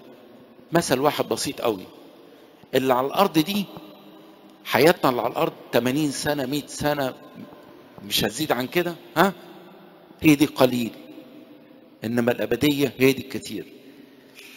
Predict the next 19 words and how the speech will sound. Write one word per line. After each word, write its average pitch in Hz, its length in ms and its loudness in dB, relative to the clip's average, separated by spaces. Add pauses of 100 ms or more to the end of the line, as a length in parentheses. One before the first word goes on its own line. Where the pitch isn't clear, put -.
(400)
لو 131 240 2
ربنا 156 460 6
لقاني 160 460 0
أمين 160 400 -2
على 120 160 -8
التمانين 139 480 -2
سنة 151 300 0
ولا 120 160 2
مية 147 220 -2
سنة 156 320 2
دول، 185 360 4 (220)
هيستأمني 131 640 -2
على 117 120 0
الأبدية. 107 580 -4 (840)
لو 120 240 4
لقاني 151 340 2
مش 143 220 -2
أمين 131 320 0
هنا، 143 320 0